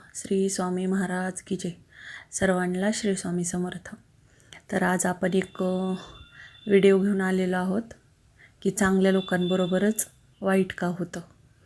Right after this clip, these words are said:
आपण हमेशा म्हणतो ना की नाही का, "मी स्वामींची एवढी सेवा करते, एवढी भक्ती करते, तरी पण माझ्या जीवनात सुख का येत नाही,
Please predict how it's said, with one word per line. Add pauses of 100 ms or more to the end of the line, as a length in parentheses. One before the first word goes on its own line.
(500)
आपण
हमेशा
म्हणतो
ना (560)
की
नाही
का,
"मी
स्वामींची
एवढी
सेवा
करते,
एवढी
भक्ती
करते, (840)
तरी
पण
माझ्या
जीवनात
सुख
का
येत
नाही,